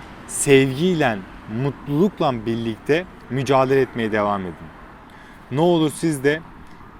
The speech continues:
Pinokyo'nun karşısına çıkan peri gibi ölüme terk etmeyin. Ne Pinokyo'ları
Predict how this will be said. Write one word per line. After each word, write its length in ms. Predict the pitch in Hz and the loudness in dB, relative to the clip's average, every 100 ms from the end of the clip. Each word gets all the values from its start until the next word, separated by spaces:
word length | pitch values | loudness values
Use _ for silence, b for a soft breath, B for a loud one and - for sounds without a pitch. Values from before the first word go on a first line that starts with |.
| - - | -20 -10
Pinokyo'nun 540 | - 151 175 151 143 | -2 0 2 0 -4
karşısına 400 | 135 131 127 139 | 0 -2 -2 -6
çıkan 300 | 123 - 127 | -8 -4 -4
peri 360 | 113 135 135 160 | -4 -2 0 2
gibi 300 | 117 110 170 - - - - - - - | 0 0 -2 -8 -20 -20 -20 -20 -6 2
ölüme 340 | 135 143 143 | 2 2 -2
terk 340 | 143 131 110 | 0 0 0
etmeyin. 380 | 135 - 101 85 78 - - - | -4 -6 -10 -12 -14 -18 -20 -8
Ne 100 | 117 | -4
Pinokyo'ları 800 | 131 139 147 139 135 117 113 117 | -4 -2 -2 -2 -2 0 -2 -4